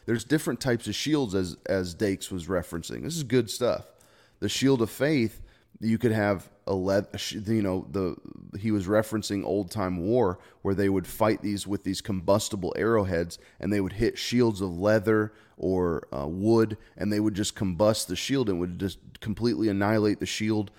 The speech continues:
And then the people behind the shield would be hurt themselves. But w-, the shield that he's talking about here, that Paul's talking about in Ephesians, is a shield covered in metal that no fire or any dart could attack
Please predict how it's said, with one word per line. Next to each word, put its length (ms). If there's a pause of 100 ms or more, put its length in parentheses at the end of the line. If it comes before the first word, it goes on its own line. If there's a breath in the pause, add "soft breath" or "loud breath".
(160 soft breath)
And 100
then 120
the 60
people 300
behind 300
the 40
shield 320
would 160
be 120
hurt 200
themselves. 480
But 160
w-, 160
the 120
shield 300
that 120
he's 240
talking 380
about 280
here, 300 (240 loud breath)
that 200
Paul's 340
talking 320
about 160
in 40
Ephesians, 680 (240 loud breath)
is 160
a 80
shield 500
covered 380
in 160
metal 340 (220 soft breath)
that 140
no 180
fire 560
or 180
any 140
dart 340
could 120
attack 580